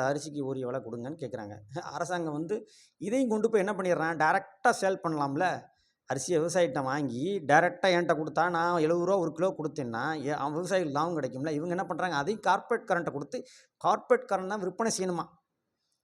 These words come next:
யாரு? டிமார்ட், இந்த மாதிரி பெரிய பெரிய மால் ஓனர்ஸ், அம்பானி, அதானி, ரிலையன்ஸ் ஓனர் யாரு? அம்பானி. அவர் தான் விற்பனை செய்யணும் அரிசியை. நீ சட்டங்கள்லாம் அப்படி தான் மாறி இருக்கு.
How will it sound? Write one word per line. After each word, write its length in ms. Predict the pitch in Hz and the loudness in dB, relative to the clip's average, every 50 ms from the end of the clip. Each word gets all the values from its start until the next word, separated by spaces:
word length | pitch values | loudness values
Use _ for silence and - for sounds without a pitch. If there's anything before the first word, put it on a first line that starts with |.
| _ _ | _ _
யாரு? 640 | - - 170 180 180 175 185 196 202 214 214 196 143 | -2 4 6 6 8 8 6 6 6 6 4 4 4
டிமார்ட், 440 | 135 190 190 185 180 170 160 - - | 2 2 4 6 6 4 4 2 0
இந்த 160 | 196 180 170 | 0 0 0
மாதிரி 200 | 165 185 175 - | 2 0 0 0
பெரிய 200 | - 170 175 165 | 0 0 0 0
பெரிய 580 | 143 156 151 143 143 147 139 143 139 131 131 127 120 | 0 0 2 2 4 4 4 4 4 4 2 0 -2
மால் 360 | 120 131 143 156 156 147 135 | -4 -2 -2 0 0 0 0
ஓனர்ஸ், 400 | 131 147 147 143 147 - - 110 - _ _ _ _ _ _ _ - - | -2 -2 -2 -2 -4 -6 -10 -14 -16 _ _ _ _ _ _ _ -10 -8
அம்பானி, 300 | 139 135 143 147 139 143 | -4 -2 0 0 0 0
அதானி, 460 | 135 120 131 127 123 123 139 151 - - - | 0 0 -2 -2 -2 -2 -6 -6 -8 -12 -8
ரிலையன்ஸ் 420 | - 131 135 147 147 143 123 - | -4 -2 0 0 0 -2 -4 -6
ஓனர் 320 | 127 120 127 127 135 160 - | -8 -6 -6 -4 -4 -4 -4
யாரு? 220 | 170 151 143 143 | -2 -2 0 0
அம்பானி. 400 | 135 123 123 117 139 131 120 127 | 0 -2 -4 -4 -4 -6 -6 -6
அவர் 220 | - - 131 135 143 | -8 -6 -6 -4 -4
தான் 100 | 170 165 | -4 -4
விற்பனை 320 | 151 139 - 170 165 151 - | -6 -6 -4 -2 -2 -2 -2
செய்யணும் 260 | 147 143 131 127 123 | -4 -6 -6 -6 -8
அரிசியை. 220 | 120 117 123 123 - - _ _ _ _ _ _ _ _ _ | -10 -12 -12 -12 -14 -16 _ _ _ _ _ _ _ _ _
நீ 320 | - 135 151 156 151 147 | -2 0 2 4 4 4
சட்டங்கள்லாம் 420 | 139 135 147 151 147 175 165 165 170 | 4 4 2 2 2 2 4 6 6
அப்படி 220 | 175 160 143 147 | 6 6 6 4
தான் 140 | 160 165 151 | 2 2 2
மாறி 220 | 143 143 160 170 | 2 2 2 2
இருக்கு. 300 | 160 143 123 110 120 - | 0 -4 -8 -10 -14 -18